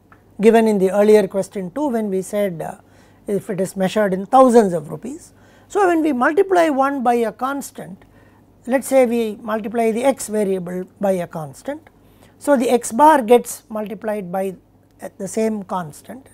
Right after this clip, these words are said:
Since x bar gets multiplied by the same constant, individual x minus x bars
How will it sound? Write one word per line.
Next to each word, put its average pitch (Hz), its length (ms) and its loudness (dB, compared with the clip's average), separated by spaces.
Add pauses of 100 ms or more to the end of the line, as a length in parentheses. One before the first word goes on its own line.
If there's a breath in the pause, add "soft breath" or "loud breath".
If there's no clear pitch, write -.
Since 220 260 -10
x 214 180 -14
bar 233 340 2 (460 soft breath)
gets 208 260 -2
multiplied 196 600 -8
by 185 140 -10
the 175 120 -14
same 196 300 -12
constant, 214 560 -4 (400 soft breath)
individual 285 520 4
x 240 200 0
minus 247 340 -4
x 214 180 -12
bars 196 540 0